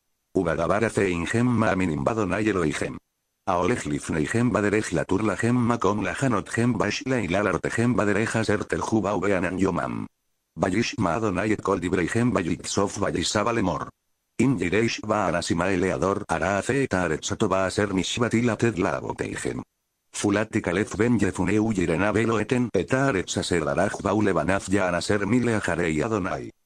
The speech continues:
Gambi Tanaf Adonai Bilal Hem Lemor Gamatalot Abosham.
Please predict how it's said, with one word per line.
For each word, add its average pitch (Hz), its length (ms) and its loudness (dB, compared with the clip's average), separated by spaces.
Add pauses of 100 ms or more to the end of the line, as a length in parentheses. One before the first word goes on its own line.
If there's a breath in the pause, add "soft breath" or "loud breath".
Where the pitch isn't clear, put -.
(360)
Gambi 110 400 0
Tanaf 90 360 0
Adonai 107 380 0
Bilal 110 380 0
Hem 120 200 0
Lemor 104 340 2
Gamatalot 101 500 0
Abosham. 80 640 -2